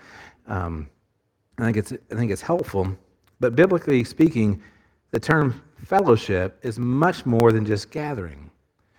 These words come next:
Fellowship is participating. It's active. It's participating. It's not passive. It's connecting.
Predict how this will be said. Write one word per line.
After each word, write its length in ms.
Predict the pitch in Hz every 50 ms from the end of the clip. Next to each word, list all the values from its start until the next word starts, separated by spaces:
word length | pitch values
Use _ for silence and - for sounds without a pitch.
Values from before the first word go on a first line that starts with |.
| _ _ _ _ _ _ _
Fellowship 880 | _ - - - 180 190 180 147 117 104 - - 101 90 90 98 - - - - _ _ _ _
is 360 | 123 117 113 110 104 - - _ _ _ _ _
participating. 840 | - 131 123 - - 165 - - 110 - 95 80 76 73 65 - - _ _ _ _ _ _ _ _ _ _ _ _ _ _ _ _ _ _ _ _ _ _ _ _ _ _ _ _ _ _ _ _ _ _ _ -
It's 140 | 120 - -
active. 600 | - 135 143 147 - - - 71 69 78 - - _ _ _ _ _ _ _ _ _ _ _ _ _ -
It's 100 | 120 -
participating. 720 | - 127 117 - - 180 165 - 117 - 95 92 98 98
It's 160 | 92 85 - 127
not 240 | 127 151 196 -
passive. 580 | - - 110 107 104 98 - 98 104 123 131 - - - - - - -
It's 160 | - 127 -
connecting. 760 | - - 156 156 156 160 160 156 - - 87 82 80 82